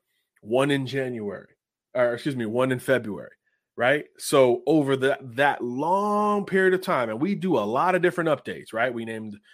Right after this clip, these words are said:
our number one player in the country. We ranked the S I ninety-nine. We rank recruiting classes every month, breaking news, surprise news, decommitments, commitments, reactions, all sorts of content at S I. And here's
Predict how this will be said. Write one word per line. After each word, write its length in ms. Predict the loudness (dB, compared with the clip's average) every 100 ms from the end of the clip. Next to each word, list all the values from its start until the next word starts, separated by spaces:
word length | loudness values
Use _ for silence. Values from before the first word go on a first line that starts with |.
| -20 _
our 100 | -2
number 200 | 0 2
one 100 | 0
player 220 | -2 -4 -4
in 60 |
the 60 | -6
country. 380 | -8 -10 -10 -8
We 160 | -6
ranked 440 | -2 0 0 -2 -12
the 200 | -4 -2
S 180 | -2 -4
I 100 | -6
ninety-nine. 480 | -6 -6 -6 -6 -4
We 140 | -2
rank 280 | 0 0 -2 -16 _ _
recruiting 420 | -8 -4 0 0 0
classes 560 | -2 -2 -4 -12 -12 _ -20 _ -4
every 280 | -2 0 2
month, 380 | 6 4 4 2
breaking 420 | 2 2 0 0
news, 380 | 2 2 0 -6
surprise 560 | -6 -2 2 2 0
news, 480 | 0 0 0 -4 -8
decommitments, 920 | -10 -8 -6 0 0 0 -4 -6 -6
commitments, 840 | -8 -6 -2 -4 -4 -4 -4 -6 -18 -20 -20 _
reactions, 760 | 0 4 4 4 0 -4 -4 -2
all 340 | -2 0 -2
sorts 300 | 2 4 4
of 80 | 0
content 500 | 0 0 0 -2 0
at 100 | 2
S 200 | 2 2
I. 340 | 0 2 0 -4 _ _ _ _ _ _ _ -8
And 260 | -6 -6 -6
here's 440 | -2 0 0 -4